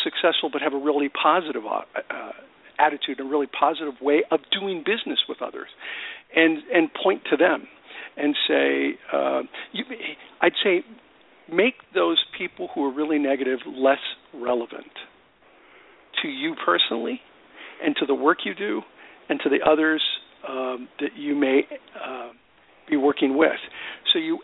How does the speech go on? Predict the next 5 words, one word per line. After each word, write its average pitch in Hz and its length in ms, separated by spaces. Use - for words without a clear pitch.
edify 139 880
other 156 300
people, - 260
which - 160
is 214 80